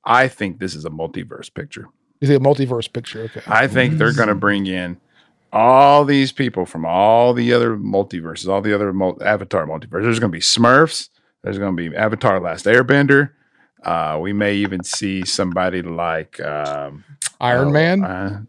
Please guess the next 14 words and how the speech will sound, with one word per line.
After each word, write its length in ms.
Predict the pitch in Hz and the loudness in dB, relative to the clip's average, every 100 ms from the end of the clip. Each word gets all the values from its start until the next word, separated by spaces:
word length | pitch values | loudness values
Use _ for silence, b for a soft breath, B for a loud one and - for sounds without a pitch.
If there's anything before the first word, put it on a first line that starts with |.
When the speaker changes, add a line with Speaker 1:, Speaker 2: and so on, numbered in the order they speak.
| _ _ _ _ - - | _ _ _ _ -20 -12
Speaker 1:
no, 120 | 87 87 | -4 -2
that'd 120 | 95 | -2
be 80 | 90 | -4
stupid. 460 | - 90 85 71 - b b b 175 - | -8 -6 -6 -8 -18 b b b -2 4
Uh, 500 | 107 107 107 104 104 - - | 4 4 4 0 -2 -12 -20
Speaker 2:
<laughs> 200 | - - | -14 -2
Speaker 1:
like 180 | - 208 - 226 - 233 - - - - - - _ _ _ b - | 2 2 0 -6 -2 -2 -2 -6 -4 -10 -10 -20 _ _ _ b 2
anybody 500 | 160 170 147 143 143 | 4 6 6 6 4
who 100 | 131 | 2
was 180 | 117 - - | 2 0 4
ever 240 | 156 147 | 6 6
blue 380 | 131 135 135 110 | 6 4 6 4
in 180 | 110 107 - | 0 -8 -2
any, 440 | 127 123 107 | 0 2 0